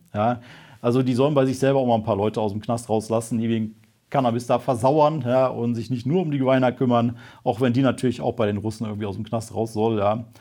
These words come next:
Äh, keine Frage. Aber das ist eine Doppelmoral, was jetzt insbesondere die U S A angeht, diese ganze Diskussion. Die sind beide evil, diese Staaten in, in Bezug auf Cannabis, auch wenn die U S A näher dran sind, das zu überwinden.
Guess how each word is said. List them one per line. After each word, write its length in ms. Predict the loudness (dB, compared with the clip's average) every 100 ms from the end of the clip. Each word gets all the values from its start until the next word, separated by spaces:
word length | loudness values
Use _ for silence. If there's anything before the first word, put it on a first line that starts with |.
| -20 -20 -20 -20 -6
Äh, 320 | 0 2 2
keine 260 | 0 -2 -2
Frage. 380 | 0 0 0 -6 _ _ _ _ _ _ _ _ _
Aber 200 | 2 4
das 180 | 4 2
ist 80 | -2
eine 80 |
Doppelmoral, 760 | 0 0 2 0 0 2 4 2
was 160 | -2 -6
jetzt 160 | -10
insbesondere 480 | -10 -4 -2 -2 -2
die 100 | -6
U 140 | -8
S 160 | -8 -8
A 320 | -4 -4 -6 -6
angeht, 400 | -2 0 0 -2
diese 160 | -4 -4
ganze 380 | -4 -6 -10 -12 -10
Diskussion. 640 | -6 -4 -4 -2 -2 -4 -8 -2
Die 80 |
sind 140 | -2 2
beide 240 | 0 0
evil, 420 | -2 0 2 2
diese 220 | 2 0 0
Staaten 380 | 2 2 2
in, 200 | -2 -2
in 160 | -2 -2
Bezug 240 | -4 -4
auf 140 | -4 0
Cannabis, 540 | 0 2 0 -2 -4
auch 200 | -4 -4
wenn 120 | -2 -4
die 80 |
U 100 | -2
S 140 | -4 -4
A 240 | -2 -2
näher 220 | 0 0 0
dran 320 | 0 0 2
sind, 360 | 0 -2 0
das 220 | 0 -2 -6
zu 80 |
überwinden. 800 | -6 -4 -2 0 0 -2 -6 -14